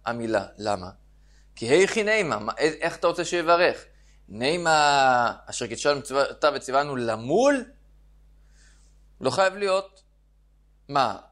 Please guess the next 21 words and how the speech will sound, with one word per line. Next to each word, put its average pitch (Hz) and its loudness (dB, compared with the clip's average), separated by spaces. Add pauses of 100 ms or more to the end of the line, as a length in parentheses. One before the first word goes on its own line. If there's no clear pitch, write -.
כל 160 -2
אחד 170 0
שעוסק 151 -4
במצוות 135 -2
ברית 160 -6
מילה, 151 0 (320)
יש 131 -2
עליו 147 2
חוב 160 -2
למול? 202 -4 (540)
לא, 170 2
אפשר 170 0
להביא 180 2
מועל 202 4
אחר. 247 0 (1700)
"לא 139 2
סגיא 175 2
דלאו 151 -2
אי 170 -10
הוא 220 -4
מעיל", 247 -6